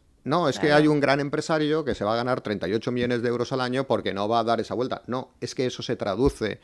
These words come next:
Speaker 1: en, en, en el precio
Speaker 2: Claro.
Speaker 1: del producto. Y
Speaker 2: Claro.
Speaker 1: cuando un ciudadano se va a un supermercado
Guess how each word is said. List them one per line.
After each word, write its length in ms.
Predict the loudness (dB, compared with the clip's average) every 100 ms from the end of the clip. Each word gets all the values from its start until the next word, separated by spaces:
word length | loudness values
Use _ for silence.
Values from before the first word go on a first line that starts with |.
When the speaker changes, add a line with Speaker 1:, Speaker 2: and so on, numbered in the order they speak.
| -20 -20 _ -2
Speaker 1:
en, 240 | 2 2
en, 260 | 2 0 0
en 240 | -2 0 0
el 140 | -2
precio 260 | 2 4 4
Speaker 2:
Claro. 40 | 4
Speaker 1:
del 80 | 4
producto. 520 | 4 2 2 -4 -10 -10 -20 -6
Y 100 | -4
Speaker 2:
Claro. 80 | 0
Speaker 1:
cuando 300 | 0 2 2
un 580 | 2 0 0 -2 -4 -2
ciudadano 640 | 0 2 2 2 0 -2 -10 _ -12
se 200 | -4 2
va 260 | 4 4
a 60 | 4
un 100 | 2
supermercado 840 | 2 0 2 0 2 2 2 -2